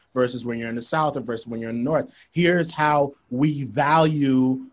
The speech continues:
um, European and Eurocentric values in music theory that we only study twelve tone temperament because there's so many different forms of microtonality and types of tonicization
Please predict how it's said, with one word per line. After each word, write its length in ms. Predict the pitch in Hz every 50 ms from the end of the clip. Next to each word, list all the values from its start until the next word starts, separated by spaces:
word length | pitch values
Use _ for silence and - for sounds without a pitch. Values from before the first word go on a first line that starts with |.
| _ _ -
um, 260 | 127 131 123 123 127
European 880 | 123 120 135 156 160 160 147 151 - - 175 175 180 175 170 165 160 160
and 220 | 160 139 139 131
Eurocentric 680 | 127 131 151 165 170 170 165 165 170 170 160 170 151 131
values 580 | 123 147 151 170 170 156 151 143 143 135 - -
in 180 | 147 151 147
music 360 | 151 160 160 151 120 151 -
theory 360 | - 208 233 240 165 104 92 - _ _ _ _ _ _ -
that 140 | 139 139 135
we 160 | 139 143 139
only 260 | 143 160 160 160 156
study 320 | 151 - - 165 151 147 143
twelve 380 | 143 - 165 151 147 147 143
tone 260 | - 170 156 151 151 151
temperament 540 | - 180 185 - 180 147 127 107 90 - - _ _ _ -
because 340 | 123 135 135 143 135 127 127
there's 220 | 135 143 147 139 143
so 160 | - 160 151
many 180 | 160 156 151 143
different 460 | 127 143 156 156 156 160 151 147 - -
forms 540 | 160 156 151 147 147 143 143 143 135 - - -
of 420 | 135 135 131 131 127 127 123 120
microtonality 920 | 123 131 135 139 135 147 139 - 151 143 139 143 143 143 139 139 139 139 135 139
and 280 | 135 127 127 120 -
types 340 | - - 139 131 135 - -
of 200 | 139 123 117 117 _ _ _ _ -
tonicization 880 | - 156 143 143 139 139 131 127 120 135 147 165 165 165 139 127 127